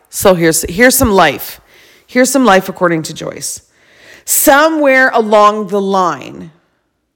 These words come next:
this is my little, this is my little spiel on feminism. I love it. I love the ability to choose. I love the ability to have choices, to have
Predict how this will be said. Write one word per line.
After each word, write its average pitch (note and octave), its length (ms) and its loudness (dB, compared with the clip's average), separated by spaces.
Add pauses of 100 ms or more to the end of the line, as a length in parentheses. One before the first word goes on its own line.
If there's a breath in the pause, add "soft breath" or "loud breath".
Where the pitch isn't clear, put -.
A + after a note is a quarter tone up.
(540)
this F3 180 -10
is F3+ 140 -8
my F#3 140 0
little, F3+ 420 2
this D#3 240 -10
is D#3 100 -16
my E3+ 140 0
little E3+ 160 0
spiel F3 400 -4
on E3+ 160 -2
feminism. D3 600 -8 (840 soft breath)
I B3 160 4
love G#3 260 0
it. - 160 -12 (160)
I A3+ 360 6
love F#3 420 -2
the A3+ 100 -2
ability F3 580 -4
to F3 680 -12
choose. - 680 -10 (1000 soft breath)
I G3 360 4
love F3+ 360 0
the F#3 120 -6
ability E3+ 540 -4
to F3+ 160 -10
have D#3+ 200 -6
choices, F3 840 -4
to - 220 -14
have D#3 260 -10